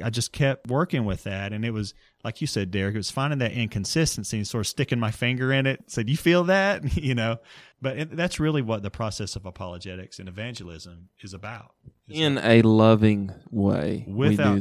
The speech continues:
Speaker 2: that.
Speaker 1: question.
Speaker 2: Because a lot of times, too, you find these guys who read three or four apologetics books, and they're,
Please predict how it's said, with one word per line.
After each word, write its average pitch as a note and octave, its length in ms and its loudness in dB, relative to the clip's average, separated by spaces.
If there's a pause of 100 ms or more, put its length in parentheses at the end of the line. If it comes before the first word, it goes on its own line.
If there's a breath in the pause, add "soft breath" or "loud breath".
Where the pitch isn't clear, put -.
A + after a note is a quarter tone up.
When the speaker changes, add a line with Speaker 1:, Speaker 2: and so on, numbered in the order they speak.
Speaker 2:
that. - 100 0
Speaker 1:
question. F2+ 400 -6
Speaker 2:
Because A2 480 2 (140)
a - 80 -12 (140)
lot A#2 260 2
of C3 80 0
times, B2+ 300 -2
too, A2 400 4 (400)
you G#2 100 -4
find A2 320 2
these G#2 160 2
guys G2+ 440 2
who G2+ 280 0 (460)
read G#2 240 6
three A2+ 100 6
or G#2 60 4
four A2 160 0
apologetics G#2 680 0
books, G2+ 400 0
and G2+ 160 -4
they're, G2+ 400 -4